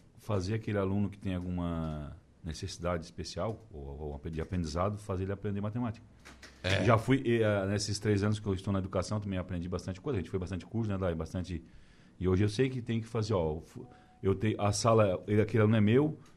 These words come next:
Speaker 1: tem todos os alunos e tem um, um que eu tenho que fazer uma coisa a mais, uma atividade a mais, a, a fazer uma interpre-, uma,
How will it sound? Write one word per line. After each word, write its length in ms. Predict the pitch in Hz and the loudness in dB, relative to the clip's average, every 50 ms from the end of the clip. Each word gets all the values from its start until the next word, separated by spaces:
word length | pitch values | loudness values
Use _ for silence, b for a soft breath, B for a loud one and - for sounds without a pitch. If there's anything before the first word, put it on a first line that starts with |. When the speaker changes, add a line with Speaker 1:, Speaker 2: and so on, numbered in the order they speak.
| B - | B -6
Speaker 1:
tem 180 | - 104 101 92 | -2 0 0 0
todos 260 | 107 113 135 127 117 | 2 0 0 2 2
os 40 | 131 | 2
alunos 320 | 117 110 113 127 127 127 | 4 4 4 2 0 -2
e 20 | |
tem 220 | 127 131 135 135 135 | -2 -4 -4 -2 -2
um, 260 | 135 139 135 131 131 | -2 -2 -2 0 0
um 40 | 139 | 0
que 140 | 143 139 156 | 0 -2 -2
eu 80 | 151 | -4
tenho 200 | - 156 156 156 | -4 -4 -4 -6
que 60 | - | -4
fazer 200 | - 156 143 143 | -4 -2 -2 0
uma 100 | 147 147 | -2 -2
coisa 300 | 147 - 147 139 143 147 | -2 -2 -2 0 2 2
a 60 | 147 147 | 2 2
mais, 340 | 143 147 151 151 147 123 107 | 2 2 2 2 2 0 0
uma 160 | 101 95 95 | -2 -2 -4
atividade 460 | 92 - - 104 104 104 110 113 110 | -4 -4 -6 -2 0 2 2 2 2
a 40 | 98 | 2
mais, 520 | 92 95 101 113 123 123 120 - - - - - - - | 2 2 2 2 2 0 -2 -4 -8 -14 -18 -20 -20 -10
a, 460 | - 101 98 101 104 101 104 101 95 95 | -6 -2 0 0 0 0 0 0 -2 -2
a 60 | - B B B B B B | -4 B B B B B B
fazer 260 | B - 101 90 110 | B -4 -2 0 0
uma 240 | 117 117 120 120 117 | 0 0 0 0 -2
interpre-, 360 | 117 110 127 113 107 127 120 | -2 -2 -2 -2 -2 -2 -2
uma, 580 | - 110 104 101 98 92 90 85 82 82 80 | -2 -2 -2 -2 -2 -2 -2 -4 -4 -6 -10